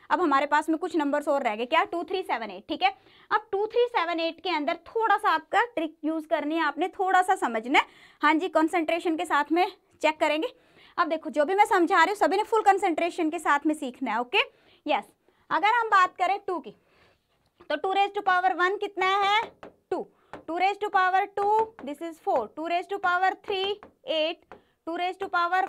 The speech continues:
four, सिक्सटीन। अगर यूनिट प्लेस चेक करें, सिर्फ सिक्स को चेक करेंगे, ठीक है? Two raise to power five, thirty-two। यूनिट प्लेस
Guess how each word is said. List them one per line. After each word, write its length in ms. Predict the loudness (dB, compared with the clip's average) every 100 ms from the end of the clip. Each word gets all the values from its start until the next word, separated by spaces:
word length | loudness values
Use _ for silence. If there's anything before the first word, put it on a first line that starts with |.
| -2
four, 300 | 0 2 0 -2 _ _ _ _ _ _ _ -20 -20 _ -20 _ _ _
सिक्सटीन। 460 | -12 -10 -8 -6 -6 -4
अगर 200 | 0 0
यूनिट 320 | -2 -4 -4
प्लेस 200 | -4 -4
चेक 200 | -2 -2
करें, 220 | 0 -2 -2
सिर्फ 300 | 0 2 2
सिक्स 260 | -2 -4
को 120 | -2 -2
चेक 200 | -2 -4
करेंगे, 240 | -6 -6
ठीक 160 | -4 -4
है? 60 | -6 _ -20 -20 -10
Two 80 | -4
raise 160 | -2 -2
to 80 | -2
power 240 | 0 2 0 0 0
five, 320 | 2 0 -4 -8 -20 _ _ -4
thirty-two। 720 | -4 -4 -6 -4 -4 -4 -6
यूनिट 260 | -4 -6 -2
प्लेस 240 | -2